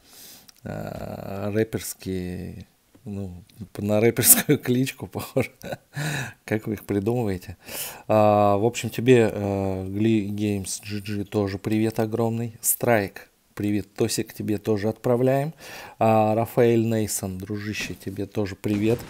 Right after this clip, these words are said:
И Смипи у нас заключает эту пятерочку. Смипи — это мой соклановец, плюс ещё, а,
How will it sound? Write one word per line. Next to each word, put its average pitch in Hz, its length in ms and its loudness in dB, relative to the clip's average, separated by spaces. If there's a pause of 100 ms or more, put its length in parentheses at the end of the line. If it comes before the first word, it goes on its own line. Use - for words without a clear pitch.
(720)
И 135 300 2
Смипи 139 440 2
у 110 60 4
нас 104 200 0
заключает 117 640 4
эту 107 160 -2
пятерочку. 151 640 6
Смипи — 131 400 2
это 101 340 0
мой 104 160 -2
соклановец, 139 640 2
плюс 107 300 -2
ещё, 90 480 -8
а, 90 640 -12